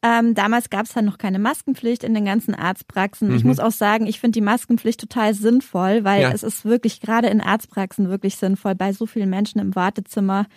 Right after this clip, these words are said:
Speaker 2: Mhm.
Speaker 1: Und, ähm, da ist auch Mindestabstand, sag ich mal, spielt keine Rolle mit den Aerosolen. Und, ähm, so hab ich's
Speaker 2: Mhm.
Speaker 1: mir eben eingefangen.
Speaker 2: Ja,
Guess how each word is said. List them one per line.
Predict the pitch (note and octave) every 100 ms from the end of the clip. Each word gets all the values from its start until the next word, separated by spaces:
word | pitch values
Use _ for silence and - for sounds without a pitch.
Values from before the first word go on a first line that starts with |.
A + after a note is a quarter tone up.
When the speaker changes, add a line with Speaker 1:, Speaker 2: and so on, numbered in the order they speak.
| - -
Speaker 2:
Mhm. | A2+ A#2 -
Speaker 1:
Und, | G#3+ G#3 G#3 -
ähm, | G3+ G#3 G#3
da | G#3 A3
ist | A#3
auch | A3
Mindestabstand, | A3+ B3 B3+ - A3 - A3 G#3
sag | G3+
ich | G#3 A3
mal, | G#3 G3 G3
spielt | - G#3+
keine | - G#3+ G3+
Rolle | G#3 G#3+
mit | G#3
den | G3+
Aerosolen. | G#3+ G3+ G#3 G#3 G3+ G#3 G#3+
Und, | G3+ F#3+ G3
ähm, | G3 G3 G3+
so | A#3+
hab | B3
ich's | B3
Speaker 2:
Mhm. | A#3+
Speaker 1:
mir | G#3+
eben | G3
eingefangen. | - A#3+ C4+ D4 C#4 D4+ F4 - -
Speaker 2:
Ja, | -